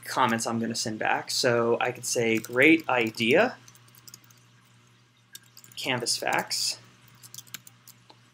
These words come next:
And I can make Canvas Facts name bold. I also have the opportunity here to highlight if I want to.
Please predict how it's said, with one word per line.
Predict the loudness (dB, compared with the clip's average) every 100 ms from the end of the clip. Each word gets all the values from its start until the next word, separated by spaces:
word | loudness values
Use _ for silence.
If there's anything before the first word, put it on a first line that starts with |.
| _ _ _ _ _ -20 _ _ _ _
And | -6 -4
I |
can | -4 -4
make | -2 -2 -6 -20 -8
Canvas | -6 -4
Facts | -2 -4 -4
name | -8 -8
bold. | -6 0 2 0 -4 -18 -20 -20 -20 -20 _ _ -20 -20 -20 -20 -20 -20 -20 -20 _ _ _ _ _ _ _ -20 _ _ _ _ _ _ _ -20 -20 _
I | 2 4
also | 4 4
have | 4
the | 4
opportunity | 2 0 -4 -4 -4
here | -2 -2
to | -2
highlight | -10 0 2 4 2 2
if | 0 2
I |
want | 2 0 -2
to. | 0 0